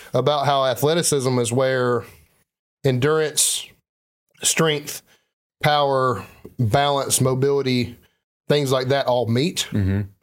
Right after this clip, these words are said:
Speaker 1: Well, if you think about that, if you think about somebody that's a distance runner that doesn't have enough leg strength to jump up on a curb,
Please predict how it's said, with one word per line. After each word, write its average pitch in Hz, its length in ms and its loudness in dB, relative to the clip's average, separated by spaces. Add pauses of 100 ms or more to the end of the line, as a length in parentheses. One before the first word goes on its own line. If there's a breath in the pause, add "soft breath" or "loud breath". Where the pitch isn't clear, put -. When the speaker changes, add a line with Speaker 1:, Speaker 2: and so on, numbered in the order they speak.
(640)
Speaker 1:
Well, 139 120 2
if 135 120 -2
you 139 60 0
think 165 180 0
about 147 280 2
that, 143 380 2
if 120 120 0
you 139 60 0
think 175 160 0
about 147 220 0
somebody 131 460 2
that's 120 280 -2
a 120 40 0
distance 127 340 0
runner 120 240 2
that 110 80 -2
doesn't 127 200 0
have 123 120 2
enough 117 180 0
leg 123 240 0
strength - 340 -2
to 117 80 0
jump 120 260 0
up 127 140 -2
on 104 100 0
a 104 40 -4
curb, 120 460 0